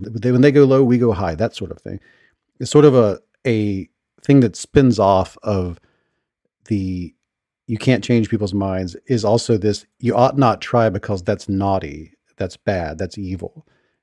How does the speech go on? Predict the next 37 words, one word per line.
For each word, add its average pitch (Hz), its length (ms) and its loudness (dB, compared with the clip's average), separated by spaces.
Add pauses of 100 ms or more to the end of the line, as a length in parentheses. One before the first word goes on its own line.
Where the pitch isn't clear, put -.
And, 87 480 -8 (240)
uh, 92 220 -4
I - 20 -4
wonder 135 240 0
what 131 100 4
your 117 120 0
thoughts 104 320 0
are 95 100 -2
on 82 160 -10
that 101 240 -2 (300)
sort 107 240 -4
of 95 120 -6
thing 104 320 -2
that 98 200 -2 (120)
you 123 140 -2
talk 190 280 0
about 113 160 2
in 95 60 -4
the 98 60 -6
book 139 200 -2
of 95 140 -8
people 117 240 -2
who 110 80 -2
kinda 104 220 -4
come 113 180 -4
around 98 340 -2
to 87 80 -6
seeing 98 240 -4
it 78 120 -10
differently. 95 480 -10 (680)
But 104 220 -2 (160)
it 127 100 2
is 165 160 8
a 147 80 6
thing 87 420 2
that 95 300 -8
I, 104 440 -2